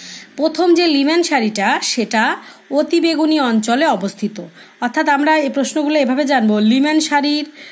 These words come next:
তরঙ্গ সংখ্যা নির্ণায়ক সমীকরণ এবং তার বর্ণালীগত অবস্থান। বর্ণালীগুলো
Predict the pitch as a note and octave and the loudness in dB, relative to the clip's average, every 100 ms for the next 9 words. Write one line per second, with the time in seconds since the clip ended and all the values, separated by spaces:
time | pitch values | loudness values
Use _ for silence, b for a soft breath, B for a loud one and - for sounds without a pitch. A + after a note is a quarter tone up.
0 | B - B3+ C4+ D4 D4 C#4+ D4 C#4+ C#4 | B -2 0 2 0 0 -2 0 0 2
1 | C#4 C4+ C4+ C#4 C4+ C4+ C4+ C#4 C#4 - | 0 0 -2 -2 0 0 0 0 -2 -6
2 | G#3 G#3 G#3 A3 G#3 G#3 G#3+ G#3+ G#3+ G#3 | -6 -2 -2 0 0 0 0 2 2 0
3 | G#3 F3 E3 - - - - _ b b | -2 -8 -10 -14 -14 -18 -20 _ b b
4 | b b A3 A#3+ C4 C#4+ D4+ F#4+ | b b -2 2 2 2 0 0